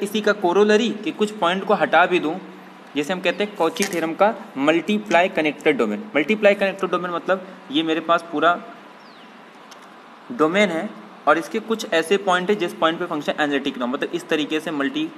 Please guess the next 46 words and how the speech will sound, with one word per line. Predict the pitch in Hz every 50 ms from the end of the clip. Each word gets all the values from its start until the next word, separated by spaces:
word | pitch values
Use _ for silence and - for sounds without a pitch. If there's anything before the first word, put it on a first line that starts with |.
| - - - - - - - - - -
कनेक्टेड | - 143 139 139 - 147 139
domain | 120 117 107 107 104 101
है, | 104 104 - - - - - -
मतलब | 127 127 - 156 156
ये | 156 165 170 170 -
hold | - 156 156 151
कर | 165 147
सकते | - 147 - -
हैं | 190 151
जहाँ | 151 143 151
पे | - -
function | - 147 139 - - - -
analytic | 143 139 139 135 131 - 165 147
नहीं | 165 139 113 104
है, | 101 98 - - - - - - - 143
but | 175 - - - -
हर | 202 220
point | 208 - 190 185 196
पे | 196 185 185
function | 170 165 - 185 175
क्या | 165 175
होना | 175 175 170 165
चाहिए, | 147 - 160 160 175 214 240 - - - - - - -
Continuous | - 170 175 180 196 180 165 143 123 -
होना | 120 113 113 110
चाहिए। | 104 - 131 147 - - - - - - -
तो | 180
भी | 185 185 214
हम | 208 202 196
ये | 185 185
कह | 175 180 165
सकते | - - 139 - - 147
हैं | 165 165
कि | 202 202
function | - - 156 147 147 - - 170 170 175 156 143 - - -
जो | 131 165 160 -
integration | 175 165 165 156 233 233 208 185 160 - 151 156 147
होगा, | 135 123 113 135 156 190 190 - - - - - - - - - - - - - -
अगर | 147 139 180 180
पूरे | - - 170 175 196
contour | 202 - 180 170 165 - - 202 208
का | 190 190
हम | 185 196 196
sum | 190 196 202 202 202
ले | 190 156 135
लें, | 123 120 135 170